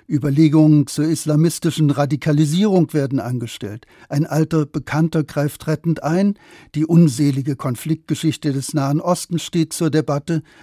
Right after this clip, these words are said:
Ein Schönheitschirurg kommt ins Spiel. Kommissar Barudi glaubt schließlich der Lösung des Falles nahe zu sein.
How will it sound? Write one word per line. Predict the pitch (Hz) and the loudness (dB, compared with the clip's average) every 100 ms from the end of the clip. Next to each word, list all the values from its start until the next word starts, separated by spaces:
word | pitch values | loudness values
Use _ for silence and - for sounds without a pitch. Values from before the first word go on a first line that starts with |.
| - | -6
Ein | 143 143 | -4 -2
Schönheitschirurg | - 202 208 156 156 - - 156 170 156 | 0 0 2 2 0 -4 -4 0 0 0
kommt | 165 151 170 | -2 -2 -2
ins | 147 | -4
Spiel. | - - 156 160 156 - - - | -6 -4 2 2 0 -8 -20 -10
Kommissar | 143 113 117 139 123 127 - - | -6 -4 -4 -4 -4 -6 -12 -8
Barudi | 120 117 139 135 135 | -6 -4 -4 -2 -4
glaubt | - 113 127 - | -4 -4 -4 -8
schließlich | - 131 135 - 131 - - - | -8 -4 -4 -4 -8 -8 -18 -8
der | 135 | -4
Lösung | 123 123 127 127 127 117 | -2 -2 -4 -4 -6 -6
des | 117 | -10
Falles | - 117 113 127 - _ | -10 -8 -8 -10 -14 _
nahe | 160 - 175 - | -4 -4 -6 -10
zu | 143 | -10
sein. | 117 101 98 104 | -8 -10 -10 -14